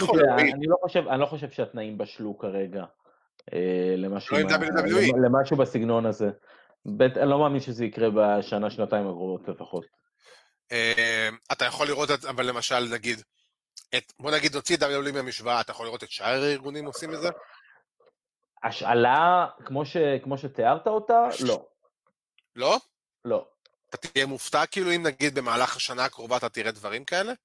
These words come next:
Speaker 2: אני, אני אהיה מאוד מופתע לראות את זה, ברמה של ממש להעביר את המתאבק שהוא יהיה בבלעדיות, בסטורי ליין, ב-, בארגון אחר, למרות שהוא שייך, אה, לארגון, שהוא יהיה בארגון ב', למרות שהוא שייך לארגון א',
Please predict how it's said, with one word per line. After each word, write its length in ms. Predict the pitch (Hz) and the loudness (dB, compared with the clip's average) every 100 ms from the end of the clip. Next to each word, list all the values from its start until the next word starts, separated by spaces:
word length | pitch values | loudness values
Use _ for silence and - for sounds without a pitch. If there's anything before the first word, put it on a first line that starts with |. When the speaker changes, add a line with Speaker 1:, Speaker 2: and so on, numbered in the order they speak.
| _ - _ | _ -20 _
Speaker 2:
אני, 300 | 120 120 135 - | -6 -4 -4 -4
אני 160 | 131 131 | -4 -4
אהיה 60 | |
מאוד 300 | 151 147 160 | -2 0 0
מופתע 400 | 160 165 _ 175 | -2 -12 _ 4
לראות 300 | 170 165 175 | 6 2 -2
את 100 | 170 | -2
זה, 120 | 156 190 202 _ _ _ _ _ _ _ - | -4 -6 -6 _ _ _ _ _ _ _ -20
ברמה 500 | 113 113 104 110 143 | 2 2 4 2 0
של 440 | - 147 110 95 - _ _ _ | 2 2 2 -4 -10 _ _ _
ממש 400 | 107 101 123 - | -8 -4 -4 -2
להעביר 400 | 123 92 90 113 | -2 -2 -2 -4
את 80 | 117 | -2
המתאבק 500 | 107 95 92 87 107 | -4 -4 -4 -2 -2
שהוא 220 | - 92 | -4 -4
יהיה 100 | 92 | 0
בבלעדיות, 760 | 101 101 90 87 82 90 101 107 - | 0 0 -2 -4 -4 -4 -4 -4 -10
בסטורי 440 | - - 104 104 | -14 -2 2 2
ליין, 340 | 104 95 90 | 4 2 -2
ב-, 280 | 82 82 78 78 | -6 -6 -6 -8
בארגון 500 | 80 82 87 - 110 | -4 -4 -4 -4 -4
אחר, 360 | 95 - 117 139 139 - - _ | -4 2 4 4 2 -20 -20 _
למרות 420 | 107 104 123 160 | 0 4 4 4
שהוא 140 | 165 131 | 2 2
שייך, 560 | - 107 127 123 - _ _ _ _ | 4 4 6 2 -6 _ _ _ _
אה, 300 | 95 98 95 95 | -2 0 2 2
לארגון, 540 | 92 92 90 98 110 | 0 -2 -4 -6 -6
שהוא 220 | 110 120 123 | -4 0 4
יהיה 20 | 139 | 4
בארגון 200 | 123 135 | 4 4
ב', 220 | 131 123 | 4 4
למרות 200 | 117 117 | 2 2
שהוא 120 | 123 | 0
שייך 180 | 113 113 | -2 -2
לארגון 340 | 117 104 104 101 | 0 -4 -4 -4
א', 200 | 98 | -2